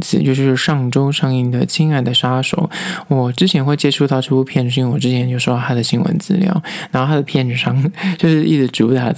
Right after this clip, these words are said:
大尺度啊、情欲戏啊。男主角是所谓的“行走的荷尔蒙”郑仁硕所来担纲这个主演，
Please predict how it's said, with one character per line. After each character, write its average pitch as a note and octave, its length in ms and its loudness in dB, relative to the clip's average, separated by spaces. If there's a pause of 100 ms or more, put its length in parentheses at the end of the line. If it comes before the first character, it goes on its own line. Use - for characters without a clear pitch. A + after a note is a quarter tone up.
大 C3 180 0
尺 - 280 0
度 B2 240 0
啊、 - 260 -2
情 B2 320 0
欲 B2+ 160 2
戏 - 320 0
啊。 D3+ 220 0 (220)
男 C#3+ 260 2
主 D3 220 2
角 C3 240 0
是 C3 400 2
所 B2+ 180 0
谓 C3+ 100 2
的 B2 160 2
“行 B2+ 460 0
走 A2+ 240 0
的 - 100 0
荷 B2 280 0
尔 A2+ 40 -2
蒙” A2+ 320 0
郑 B2+ 320 0
仁 A#2+ 240 -2
硕 B2+ 280 0
所 - 280 -2
来 A#2+ 160 0
担 A#2+ 220 0
纲 B2 180 0
这 B2 80 -2
个 A#2 80 2
主 A#2 240 0
演， - 240 2